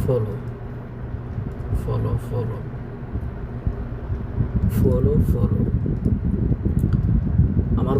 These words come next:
ফলোয়ার ছিল পনেরো হাজার আটশো চল্লিশ, ঠিক আছে? তো আমি দেখাবো আপনাদেরকে অবশ্যই, দেখেন আমি যতগুলো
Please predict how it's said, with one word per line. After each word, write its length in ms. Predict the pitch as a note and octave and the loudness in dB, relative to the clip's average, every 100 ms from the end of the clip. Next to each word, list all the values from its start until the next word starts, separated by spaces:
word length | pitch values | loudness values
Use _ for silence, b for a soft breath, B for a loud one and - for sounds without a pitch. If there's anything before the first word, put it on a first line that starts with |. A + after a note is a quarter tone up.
| D3 | 6
ফলোয়ার 320 | C#3 C#3+ D3+ - | 6 6 6 2
ছিল 180 | D#3 D#3+ E3 E3+ - - - - - - - - - - - - - - - - - | 2 6 6 4 2 0 0 0 0 0 0 0 0 0 -2 0 2 2 2 2 4
পনেরো 300 | C3+ D3+ D3+ D3 | 6 6 6 6
হাজার 200 | C3+ C3+ | 4 4
আটশো 340 | C3+ - E3 D3 E3 | 2 2 4 6 6
চল্লিশ, 340 | C#3+ B2+ C#3 - | 4 4 2 2
ঠিক 120 | C3 | 4
আছে? 160 | D#3 - | 4 4
তো 40 | C#3 | 4
আমি 100 | C3+ | 4
দেখাবো 340 | C3+ C3+ C#3 C3 | 6 6 6 4
আপনাদেরকে 340 | A#2+ A#2 G#2 A2 | 4 2 4 2
অবশ্যই, 360 | G#2+ G#2+ A2 | 2 0 0
দেখেন 280 | A2+ A2+ C#3 - - - - - - - - - - - - | 0 0 -2 -4 -8 -12 -12 -12 -10 -8 -6 -6 -4 -4 -4
আমি 100 | A#2 | 0
যতগুলো 360 | B2 A#2+ C3 | 0 2 2